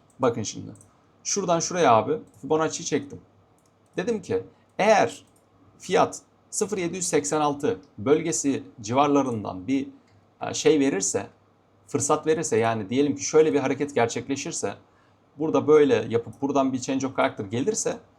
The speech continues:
buradan ben shortlarım dedim. Bu benim için ilk planım buydu. Çünkü ana yön aşağıya doğru, aşağıları hedefliyorum. Fibonacci'mi çekmişim. Sıfır yedi yüz seksen altı güzel. Sıfır altı yüz seksen,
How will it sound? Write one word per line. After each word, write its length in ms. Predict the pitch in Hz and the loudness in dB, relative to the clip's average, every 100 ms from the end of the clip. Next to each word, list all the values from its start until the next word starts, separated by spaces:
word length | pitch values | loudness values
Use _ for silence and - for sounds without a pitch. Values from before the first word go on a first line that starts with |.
| _ - | _ -2
buradan 340 | 214 175 180 | 0 2 2
ben 100 | 226 | 0
shortlarım 540 | 220 - - 160 113 | 0 -2 0 0 0
dedim. 220 | 95 92 87 _ _ _ _ _ _ | -4 -8 -12 _ _ _ _ _ _
Bu 100 | 170 | 0
benim 180 | 202 202 | 0 0
için 240 | 180 220 214 | -6 -6 -4
ilk 240 | 196 175 | -8 -8
planım 320 | 160 160 165 | -4 -4 -4
buydu. 180 | 151 107 | -4 -4
Çünkü 260 | 101 165 139 | -6 -8 -4
ana 220 | 135 139 | -2 -2
yön 100 | 147 | -2
aşağıya 420 | 139 135 165 165 | -4 -4 -2 -2
doğru, 280 | 170 165 - - _ _ _ _ _ | -2 -6 -8 -12 _ _ _ _ _
aşağıları 480 | 175 175 185 165 156 | 0 2 2 4 4
hedefliyorum. 540 | 120 - - 92 92 - _ | 2 -2 -4 -8 -8 -12 _
Fibonacci'mi 480 | - 165 147 143 113 | -4 0 0 -2 -4
çekmişim. 520 | - 143 143 - 170 - _ _ _ | 0 0 -2 -8 -10 -14 _ _ _
Sıfır 240 | - 151 160 | -10 -6 -2
yedi 160 | 139 | -2
yüz 100 | 139 | -2
seksen 260 | 139 - 120 | -2 -4 -2
altı 220 | 110 104 | -2 -4
güzel. 380 | 113 120 143 143 | -6 -2 -2 -4
Sıfır 220 | - - | -8 0
altı 220 | 131 117 | 0 0
yüz 60 | 120 | -4
seksen, 280 | 120 - | -6 -6